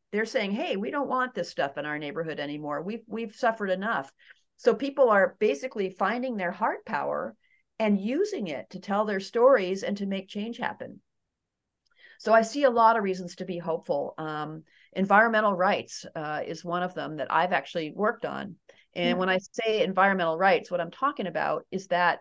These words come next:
Speaker 1: people should have the right to a clean and healthy environment. Everybody sort of thinks this is fundamental, right? We have to breathe, we have to drink clean
Speaker 2: Yeah.
Speaker 1: water, but there's nothing actually that is guaranteeing us those rights.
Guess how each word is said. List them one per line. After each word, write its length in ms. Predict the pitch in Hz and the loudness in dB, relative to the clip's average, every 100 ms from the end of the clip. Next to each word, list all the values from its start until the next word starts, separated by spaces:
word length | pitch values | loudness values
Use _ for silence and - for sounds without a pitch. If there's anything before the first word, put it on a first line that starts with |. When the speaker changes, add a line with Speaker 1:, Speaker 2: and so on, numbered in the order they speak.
| - | -6
Speaker 1:
people 600 | - 440 - 143 165 190 _ _ _ | -8 -4 -2 -2 -2 -8 _ _ _
should 220 | - 202 | -2 0
have 260 | 208 208 202 | 2 0 2
the 120 | 170 | 0
right 460 | 185 247 165 151 - _ _ - | 2 4 4 0 -10 _ _ -4
to 140 | 214 | 0
a 60 | 202 | 0
clean 300 | - 233 214 | 0 -2 0
and 100 | 202 | 0
healthy 300 | 180 175 175 | 0 -2 -4
environment. 580 | 165 180 202 147 113 - _ _ _ - | -2 0 0 -2 -10 -16 _ _ _ -4
Everybody 420 | 208 277 285 220 202 | 2 4 6 6 4
sort 200 | 214 190 | 0 -2
of 100 | - | -2
thinks 240 | 226 277 | -4 -4
this 160 | 190 190 | -6 -8
is 140 | 185 | -4
fundamental, 600 | 185 180 160 208 160 135 | -4 -4 -2 0 0 -2
right? 300 | 143 139 - | -2 0 -2
We 100 | 131 | -4
have 140 | 190 | -6
to 140 | 185 151 - 175 - | -8 -12 -14 -18 -6
breathe, 440 | 175 202 214 220 | -2 0 -2 -4
we 180 | 170 156 | -4 0
have 200 | 165 175 | 0 0
to 80 | 156 | -6
drink 300 | 175 180 - | -6 -8 -6
clean 260 | 208 185 | -6 2
Speaker 2:
Yeah. 100 | 262 | 4
Speaker 1:
water, 320 | 196 170 170 - | 4 4 2 2
but 160 | 185 185 _ _ _ - | 2 2 _ _ _ -4
there's 260 | 226 220 | -2 0
nothing 500 | 208 226 302 - 254 | 2 4 2 0 -6
actually 500 | 240 220 220 214 208 | -2 -2 -2 -2 -2
that 180 | 196 190 | 0 -2
is 160 | 196 196 | -2 -6
guaranteeing 720 | 208 208 202 196 277 302 170 | -2 -2 -2 -6 -8 -8 -8
us 320 | 147 - - - | -8 -8 -12 -8
those 320 | 185 185 185 | -2 -2 0
rights. 360 | 262 - - | 0 -2 -6